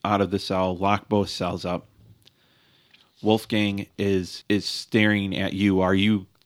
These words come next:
to your, is to, to Otto, are you in any sort of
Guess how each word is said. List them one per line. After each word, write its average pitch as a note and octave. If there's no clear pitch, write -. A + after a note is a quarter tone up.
to -
your, G2
is F#2
to, -
to -
Otto, F2+
are F2+
you F#2+
in G2
any F#2+
sort F#2+
of F#2